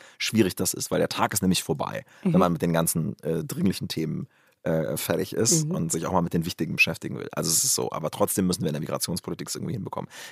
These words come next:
Speaker 1: Ich merke, dass Sie, ähm, immer die Fluchtursachen, ähm, Bekämpfung ansprechen.
Speaker 2: Ja, weil es mich total interessiert, weil
Speaker 1: Ja,
Speaker 2: ich, also,
Speaker 1: und
Speaker 2: weil ich das
Speaker 1: natürlich
Speaker 2: Gef-
Speaker 1: ist das wichtig, aber es, es entbindet einen nicht von der Aufgabe,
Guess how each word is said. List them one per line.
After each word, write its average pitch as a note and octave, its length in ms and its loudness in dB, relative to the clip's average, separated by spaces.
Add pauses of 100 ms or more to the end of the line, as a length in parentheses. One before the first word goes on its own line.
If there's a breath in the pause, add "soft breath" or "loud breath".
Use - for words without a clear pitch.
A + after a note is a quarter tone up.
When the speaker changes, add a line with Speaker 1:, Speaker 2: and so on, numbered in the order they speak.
Speaker 1:
Ich - 140 2
merke, G#2+ 480 4 (240 soft breath)
dass - 160 6
Sie, F#2+ 260 6 (180)
ähm, F2+ 300 6 (140)
immer E3 420 6
die - 140 -6
Fluchtursachen, E2 760 2 (220)
ähm, D#2 560 2 (160)
Bekämpfung - 420 2
ansprechen. - 540 -4
Speaker 2:
Ja, G#3+ 100 2
weil A#3+ 80 2
es B3 80 -4
mich A#3+ 80 -8
total A#3+ 220 -2
interessiert, A3+ 320 -2
weil A3 80 0
Speaker 1:
Ja, - 140 2
Speaker 2:
ich, - 40 0
also, G#3+ 160 2
Speaker 1:
und G#3+ 60 4
Speaker 2:
weil G#3 60 2
ich - 80 6
das A3+ 80 2
Speaker 1:
natürlich E3 200 6
Speaker 2:
Gef- C#3 60 0
Speaker 1:
ist A#2+ 100 4
das F2 160 4
wichtig, B2+ 400 2 (140)
aber F#2+ 160 6
es, - 160 4 (260)
es - 300 4
entbindet C3+ 560 6
einen F2 260 2
nicht A#2 240 0
von - 160 0
der E2+ 160 0
Aufgabe, G#2 680 2